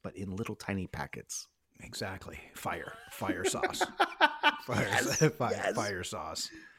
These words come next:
Speaker 2: Yeah, that is, um, has, has he ever have you ever given him a bath in the sink?
Speaker 1: No, but I have given him a bath in a salad spinner.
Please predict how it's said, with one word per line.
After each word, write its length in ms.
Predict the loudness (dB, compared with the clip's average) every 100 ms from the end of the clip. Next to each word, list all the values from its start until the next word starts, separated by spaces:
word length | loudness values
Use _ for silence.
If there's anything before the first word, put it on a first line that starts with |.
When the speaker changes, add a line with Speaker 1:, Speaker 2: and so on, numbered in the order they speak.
| -20 _ _ _ _ _ _ _ _ _ _ _ _
Speaker 2:
Yeah, 140 | 0 2
that 220 | 2 4
is, 280 | 2 4 2
um, 440 | 4 4 2 0 4
has, 220 | 4 4
has 220 | 2 2
he 460 | 4 4 4 2 0
ever 640 | 4 4 6 6 6 2 -2 _ _ -20 _ _
have 160 | 0 2
you 120 | 4
ever 200 | 4 4
given 260 | 4 4 4
him 120 | 4
a 80 | 4
bath 400 | 4 4 4 2
in 180 | 0 2
the 80 | 2
sink? 400 | 2 2 -2 -8 -10 _ _ _ _ _ _ _ _ _ _ _ _ _ _ _ -6
Speaker 1:
No, 640 | -2 2 4 6 4 0 -6 _ _ _ _ _
but 260 | 2 2 0 -10 _ _ _ _ _ _ _ _ _ -4
I 60 | -2
have 460 | 0 2 2 0
given 220 | 0 0
him 180 | 0 0
a 80 | 0
bath 340 | 0 4 4 2 -2
in 140 | 0
a 80 | 2
salad 480 | 0 2 2 2 -2
spinner. 420 | -4 -6 -8 -12